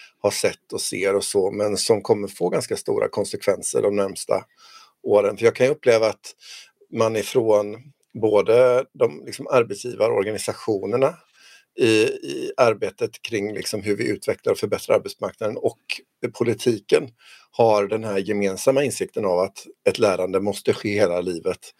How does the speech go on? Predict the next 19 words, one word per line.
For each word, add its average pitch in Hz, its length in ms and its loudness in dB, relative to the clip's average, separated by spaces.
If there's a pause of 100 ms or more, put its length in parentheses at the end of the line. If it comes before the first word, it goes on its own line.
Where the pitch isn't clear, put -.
(380)
så - 440 0
att - 240 -4 (100)
vi 90 320 -4 (460)
skapar - 360 0
bättre - 340 -4
förutsättningar 104 680 0
för 117 140 -12
både 95 260 -2
näringsliv 90 440 -2
och 104 60 0
offentlig 95 340 -4
sektor 90 600 -4
och - 100 -14
faktiskt - 360 -4 (300)
fungera 92 400 0
på 117 140 -4
ett - 60 -8 (240)
bra - 240 -2
sätt - 380 -12